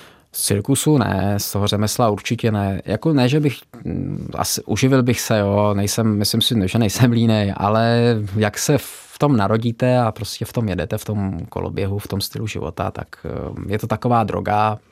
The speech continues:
a, mm, ne-, neodejdete, neodcházíte.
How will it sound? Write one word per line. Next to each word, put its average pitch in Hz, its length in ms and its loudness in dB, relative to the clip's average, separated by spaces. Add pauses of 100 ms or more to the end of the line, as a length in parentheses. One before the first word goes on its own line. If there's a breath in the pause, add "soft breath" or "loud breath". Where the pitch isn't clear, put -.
(540 loud breath)
a, - 180 -2
mm, 73 840 -8
ne-, 85 100 -6
neodejdete, 101 640 -2
neodcházíte. 98 800 -4